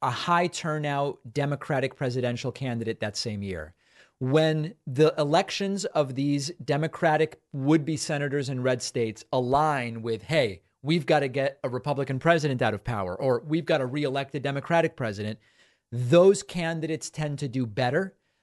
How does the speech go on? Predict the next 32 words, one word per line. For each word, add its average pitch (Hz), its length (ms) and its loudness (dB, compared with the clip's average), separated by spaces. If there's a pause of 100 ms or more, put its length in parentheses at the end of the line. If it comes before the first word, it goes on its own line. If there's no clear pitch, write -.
than 143 340 2
when 143 360 2 (140)
that 131 240 0
is 123 120 -2
not 131 220 -2
the 131 80 -10
case. 107 500 -6
That 170 280 4
is 190 100 4
a 170 60 2
timing 160 520 2
thing. 98 320 -8
You 127 200 0
can't 190 320 0
really 170 400 6
control 143 460 0
that 113 200 -4
very 107 220 -4
much. 87 260 -8
So 156 140 4
then 196 100 4
it 214 100 -2
gets 196 180 0
to 175 120 -2
what 135 240 2
can 151 220 -2
you 139 100 0
control? 104 540 -4 (400)
I 156 160 6
don't 226 240 0
think 185 220 -4
there's 151 220 0